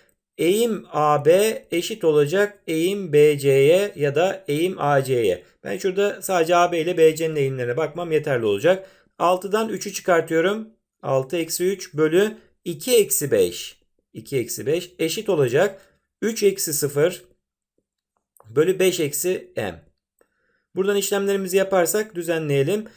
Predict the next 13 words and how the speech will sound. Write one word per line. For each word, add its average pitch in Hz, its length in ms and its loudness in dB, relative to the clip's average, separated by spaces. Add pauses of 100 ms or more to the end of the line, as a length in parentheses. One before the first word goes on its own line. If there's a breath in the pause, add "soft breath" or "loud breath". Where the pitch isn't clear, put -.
(200 loud breath)
Hatta 156 300 -6
biraz 143 280 0
daha 143 240 -2
şöyle 127 580 -4
yazalım 110 400 -4
arkadaşlar 104 640 -4
aşağıya 92 420 -6
doğru. 170 260 -2 (460 loud breath)
Ee, 147 220 2
altıdan 185 480 0
üçü 214 200 -4
çıkartırsam 196 760 0
üç, 208 500 -6